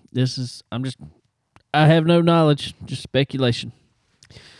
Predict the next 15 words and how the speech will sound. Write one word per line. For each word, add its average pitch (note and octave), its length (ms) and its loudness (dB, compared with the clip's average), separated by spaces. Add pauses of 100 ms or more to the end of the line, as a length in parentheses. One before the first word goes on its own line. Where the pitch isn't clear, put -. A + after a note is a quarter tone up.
(540)
We C#3+ 140 2
seen E3+ 600 2 (280)
G C#3+ 240 2
M D3 140 2
S - 640 0 (480)
is A#2 240 0
going B2 300 0
to A#2+ 120 -10
be B2 140 0
moving A#2 540 0 (540)
or A2+ 180 0
opening B2 440 0
a G2 100 -4
Cup - 320 -2
team. G2 280 -6